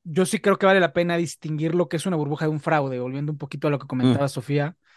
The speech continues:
Speaker 1: eh, porque parece, son cosas muy parecidas, pero no son lo mismo, y es verdad que cuando hay burbujas suele haber fraudes, y un fraude se puede volver una burbuja en sí mismo, y cuando estalla es que pierdes dinero, y,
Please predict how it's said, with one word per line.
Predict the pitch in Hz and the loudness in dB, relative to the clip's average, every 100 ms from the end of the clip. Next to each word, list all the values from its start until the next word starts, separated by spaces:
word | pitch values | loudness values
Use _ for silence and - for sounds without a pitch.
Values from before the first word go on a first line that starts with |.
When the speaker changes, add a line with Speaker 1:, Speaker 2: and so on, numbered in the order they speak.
| _ _ _ _ _ | _ _ _ _ _
Speaker 1:
eh, | 156 151 156 156 156 - _ _ _ | 4 8 8 8 6 2 _ _ _
porque | 185 151 180 - _ _ _ _ _ _ _ | -2 4 4 2 _ _ _ _ _ _ _
parece, | 208 196 208 - | 4 4 4 2
son | 240 | 2
cosas | 226 233 226 | 2 4 4
muy | 233 | 4
parecidas, | 226 202 214 | 4 4 0
pero | - 185 | 0 0
no | 180 | 0
son | 208 | -2
lo | 202 | -2
mismo, | 175 160 143 139 | -2 -4 -4 -4
y | |
es | 147 | -2
verdad | 165 160 | 0 0
que | - 180 160 | 0 -2 -2
cuando | 151 147 | -2 -4
hay | 156 | -4
burbujas | 156 160 156 160 151 | -2 -4 -2 0 0
suele | 151 151 | -2 -4
haber | 151 143 | -4 -2
fraudes, | 156 156 156 156 151 - | 0 2 2 0 0 -6
y | 135 127 120 120 - - - - - - | -10 -8 -10 -12 -16 -20 -20 -20 -20 -14
un | - 151 | -6 0
fraude | 165 165 165 | 6 6 6
se | 147 | 4
puede | 151 160 | 4 6
volver | 151 156 | 6 4
una | 151 | 2
burbuja | 143 143 151 | 0 -2 -2
en | 147 | -4
sí | 156 | -2
mismo, | 170 170 170 | -2 -2 -2
y | 151 | -2
cuando | 143 135 | -4 -6
estalla | - 165 156 151 147 147 | -2 0 4 4 4 2
es | 147 - | -2 -8
que | 143 | -8
pierdes | 151 147 | -6 -4
dinero, | 139 147 160 165 170 - _ | -2 2 6 6 6 2 _
y, | 156 - | -16 -16